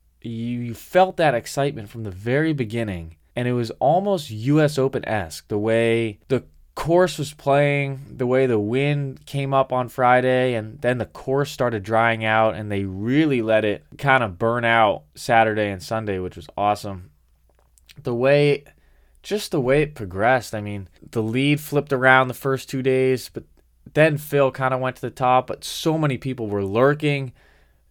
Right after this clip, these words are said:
Everyone thought Koepka was gonna win. I-, it was,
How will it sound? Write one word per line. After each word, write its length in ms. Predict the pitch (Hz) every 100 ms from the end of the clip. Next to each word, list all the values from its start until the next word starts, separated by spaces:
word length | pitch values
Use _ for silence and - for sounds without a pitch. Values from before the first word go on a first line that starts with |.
| _ -
Everyone 440 | 185 190 175 147
thought 260 | 151 110 -
Koepka 320 | 151 147 147
was 160 | 135 123
gonna 180 | 127 123
win. 440 | 127 123 120 113 _ _ -
I-, 140 | 135 - - - -
it 160 | 131 165
was, 560 | 151 139 135 - -